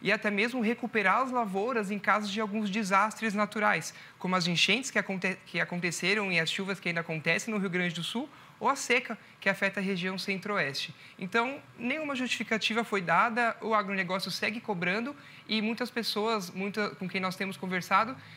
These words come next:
no fim das contas, dizem que o governo só tá enrolando porque não sabem de onde vão tirar o recurso que os produtores rurais estão cobrando e precisam pra dar, pra começar as novas safras.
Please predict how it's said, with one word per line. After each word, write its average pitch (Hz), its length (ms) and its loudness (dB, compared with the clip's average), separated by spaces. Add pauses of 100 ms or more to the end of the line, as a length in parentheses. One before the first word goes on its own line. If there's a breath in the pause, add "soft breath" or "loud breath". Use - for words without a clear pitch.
(120)
no 226 80 -2
fim 226 140 -4
das 226 120 2
contas, 233 480 -4 (140)
dizem 269 380 0
que 262 100 -6
o 233 60 -2
governo 226 360 2
só 240 140 0
tá 269 180 0
enrolando 247 440 2
porque 277 400 -2 (360 loud breath)
não 247 200 2
sabem 254 500 2
de 220 160 0
onde 247 220 0
vão 240 320 -2
tirar 254 260 0
o 247 60 0
recurso 240 580 -2
que - 180 -2
os 277 80 -4
produtores 220 520 -2
rurais 202 440 4
estão 208 240 -2
cobrando 208 440 2
e - 20 -4
precisam 214 520 -2 (300 loud breath)
pra 185 140 2
dar, 202 300 4
pra 165 220 2
começar 220 800 0
as 196 200 2
novas 196 320 2
safras. 131 560 -4